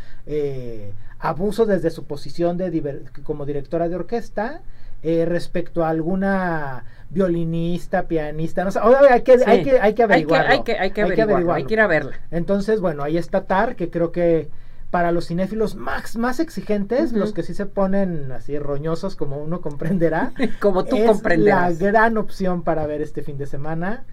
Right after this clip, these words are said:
Speaker 1: eh, Tar, con Cate Blanchett, la película de Todd Field, insisto, nominada a seis premios Oscar, incluyendo Mejor Película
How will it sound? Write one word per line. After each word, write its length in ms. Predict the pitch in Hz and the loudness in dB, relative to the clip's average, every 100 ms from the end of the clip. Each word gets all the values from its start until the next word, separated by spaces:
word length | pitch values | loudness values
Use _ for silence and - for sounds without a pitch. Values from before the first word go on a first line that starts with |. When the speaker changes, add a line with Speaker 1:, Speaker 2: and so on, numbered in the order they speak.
| - - - | -8 -8 -6
Speaker 1:
eh, 320 | 151 143 139 - | -4 -4 -6 -2
Tar, 340 | 185 160 135 - - - - - | 0 0 -4 -8 -10 -6 -4 0
con 200 | 165 160 | 0 0
Cate 220 | 156 180 | -2 -4
Blanchett, 520 | 170 208 214 226 226 | 0 2 2 2 2
la 160 | 202 165 | 2 2
película 460 | 156 160 160 170 156 | 0 0 0 2 2
de 180 | 147 | 0
Todd 240 | 143 170 160 | 0 0 -2
Field, 320 | - 220 226 | 0 0 0
insisto, 400 | 160 156 - 180 | -2 -4 -6 -4
nominada 340 | 165 151 160 | -4 -4 -2
a 20 | 160 | -2
seis 200 | 170 160 | -4 -4
premios 360 | 165 160 160 | -4 -4 -4
Oscar, 320 | 185 190 208 | -4 -2 -4
incluyendo 400 | 196 156 147 143 | -2 -4 -4 -4
Mejor 280 | 131 135 185 | -4 -4 -2
Película 560 | - 240 247 247 285 | -2 -2 -2 -2 -2